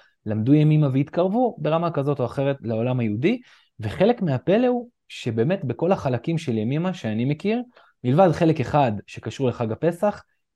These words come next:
אין כמעט אזכורים גלויים של דת, של תורה,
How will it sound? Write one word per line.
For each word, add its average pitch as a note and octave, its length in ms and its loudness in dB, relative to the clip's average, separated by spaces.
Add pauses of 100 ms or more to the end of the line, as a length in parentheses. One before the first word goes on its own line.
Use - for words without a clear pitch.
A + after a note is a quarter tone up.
(220)
אין G#3+ 360 4 (100)
כמעט D3+ 380 -2
אזכורים B2 440 -2
גלויים A#2 440 -2 (340)
של G2+ 280 -6
דת, B2 520 -2
של G#2 260 -10
תורה, G#2+ 640 -6